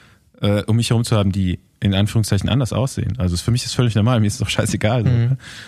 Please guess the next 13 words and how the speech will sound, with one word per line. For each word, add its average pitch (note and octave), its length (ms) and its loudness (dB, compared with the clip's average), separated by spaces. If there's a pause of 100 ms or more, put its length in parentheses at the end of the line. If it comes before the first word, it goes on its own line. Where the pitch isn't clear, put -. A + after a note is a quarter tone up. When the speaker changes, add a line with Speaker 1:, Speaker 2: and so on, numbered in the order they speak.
Speaker 1:
Und G2 200 0
deswegen G#2+ 420 0 (560)
ist - 180 -4
einem A2 160 4
das G#2+ 140 2
Problem B2+ 440 2
gar A#2 140 4
nicht A2+ 120 2
so G2+ 140 0
wirklich - 220 -2
bewusst. F#2+ 540 0 (420)
Speaker 2:
Ich - 320 -4 (240)
möchte, B2+ 640 0